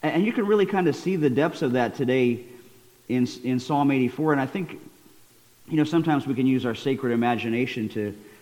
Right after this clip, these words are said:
uh, realize how well Jesus knew Scripture. And I can almost imagine him during his desert wanderings in those forty days with nothing to sustain him but the Word of God, that he may have sang softly to himself, or even maybe cried out,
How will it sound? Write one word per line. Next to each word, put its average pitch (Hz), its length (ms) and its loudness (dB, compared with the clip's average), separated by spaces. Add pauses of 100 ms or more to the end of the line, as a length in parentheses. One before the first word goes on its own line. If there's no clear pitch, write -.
(280)
uh, 95 160 -14
realize 127 400 2
how 139 140 -2
well 127 220 2
Jesus 120 420 0
knew 117 120 0
Scripture. 143 360 -2
And 123 60 2
I 143 80 2
can 143 140 0
almost 143 300 0
imagine 127 400 2
him 120 140 2
during 127 240 2
his 120 200 -2
desert 123 340 0
wanderings 120 540 2
in 113 80 -2
those 110 180 -2
forty 123 380 -2
days 113 420 0
with 107 220 -6
nothing 123 460 0
to 113 100 -4
sustain 123 520 -4
him 110 140 -2
but 104 140 -6
the 113 80 -6
Word 113 280 -2
of 92 140 -6
God, 110 380 -2 (920)
that 123 120 -6
he 143 100 4
may 135 120 2
have 120 140 -2
sang 131 260 -2
softly 120 480 -2
to 113 140 -2
himself, 113 500 -4
or 117 60 0
even 139 240 2
maybe 127 240 2
cried 139 380 -2
out, 135 260 0